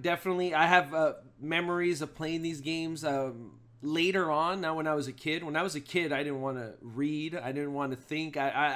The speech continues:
I liked arcade-style games that were fast to come in and get out. Um, but, uh, playing this really made me appreciate, uh,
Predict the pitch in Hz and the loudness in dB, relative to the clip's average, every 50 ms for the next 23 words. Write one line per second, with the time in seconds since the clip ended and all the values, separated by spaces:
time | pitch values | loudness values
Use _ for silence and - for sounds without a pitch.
0 | 135 156 160 160 151 - - 135 131 120 - - 147 143 139 - - 156 156 151 | 0 0 0 0 -2 -2 -4 -6 -6 -6 -4 -4 -4 -4 -4 0 2 2 2 2
1 | 151 151 143 151 151 151 156 165 147 139 127 127 120 117 - - 143 135 143 143 | 2 0 -2 -4 -4 -4 -6 -8 -8 -6 -6 -6 -6 -8 -8 -6 -4 -2 -2 -4
2 | - - 131 120 - 147 135 135 139 143 143 139 135 123 - _ - - - - | -6 -10 -10 -6 -6 -6 -4 -4 -4 -4 -4 -4 -6 -10 -14 _ -20 -20 -20 -20
3 | _ _ _ - 113 127 131 120 135 127 120 120 135 165 185 - - - _ _ | _ _ _ -8 -8 -6 -4 -4 -2 -2 0 0 0 0 0 -2 -6 -14 _ _
4 | _ _ - - - _ _ - - 143 139 139 135 127 120 120 - - - - | _ _ -20 -20 -20 _ _ -4 -2 0 0 0 -2 -4 -6 -10 -14 -18 -20 -20
5 | _ _ - 170 160 156 147 - - - - 151 151 143 139 - - 180 180 185 | _ _ 4 4 4 4 2 -2 -8 0 4 6 6 6 4 0 -2 0 2 2
6 | 190 185 190 190 180 - 156 165 165 165 160 156 156 156 156 156 147 139 143 - | 2 2 2 0 0 0 -2 -2 -2 -2 -2 -2 -2 -2 -2 -2 -2 -4 -2 -4
7 | 156 151 139 - - 151 147 151 143 139 - _ _ _ - 131 127 117 | -4 -4 -4 -4 -2 -2 0 0 -2 -4 -8 _ _ _ -6 -4 -4 -4